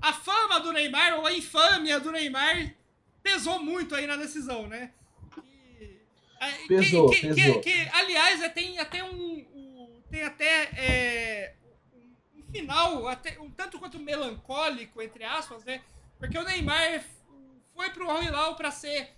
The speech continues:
Speaker 1: o grande craque do time, ele mal jogou e ele foi meio já que cortado do time pra dar espaço pra,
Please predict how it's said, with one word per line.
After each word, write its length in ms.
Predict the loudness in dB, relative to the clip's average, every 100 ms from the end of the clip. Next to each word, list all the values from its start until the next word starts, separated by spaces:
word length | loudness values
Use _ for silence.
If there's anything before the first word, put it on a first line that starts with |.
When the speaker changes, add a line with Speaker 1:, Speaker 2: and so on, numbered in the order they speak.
| _
Speaker 1:
o 300 | _ -8 -8 -8
grande 1000 | -4 -2 -2 -2 -2 -2 -4 -8 -12 -12
craque 340 | -2 2 2 0
do 120 | -8
time, 500 | -6 -4 -4 -8 -12 _ _ _ _ _ -14
ele 220 | -6 -4 -4
mal 300 | 2 2 2
jogou 560 | -2 -4 -4 -4 -6 -10
e 100 | -6
ele 180 | -2 -2
foi 180 | -2 -2
meio 400 | 0 0 0 -2
já 140 | -4
que 100 | -4
cortado 680 | -8 -6 -6 -2 0 0 0
do 100 | -8
time 420 | -6 -6 -6 -8
pra 420 | -14 -4 -2 0 -2
dar 200 | -2 -2
espaço 520 | -4 -2 -2 -2 -8
pra, 760 | -4 -2 -2 -4 -4 -8 -10